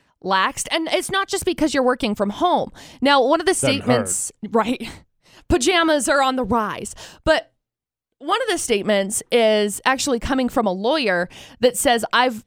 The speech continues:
Speaker 1: met with general counsels of public companies who are in hoodies." And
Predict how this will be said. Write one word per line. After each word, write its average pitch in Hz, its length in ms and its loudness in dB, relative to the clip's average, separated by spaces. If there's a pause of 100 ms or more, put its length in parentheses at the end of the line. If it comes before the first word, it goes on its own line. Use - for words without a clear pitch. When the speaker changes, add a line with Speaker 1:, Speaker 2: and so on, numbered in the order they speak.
Speaker 1:
met 269 320 2
with 233 220 -2
general 262 400 0
counsels 240 720 -2
of 208 160 0
public 285 380 -2
companies 196 760 -4 (460)
who 285 100 4
are 269 120 4
in 220 180 -6
hoodies." 196 640 -4 (580)
And 226 380 4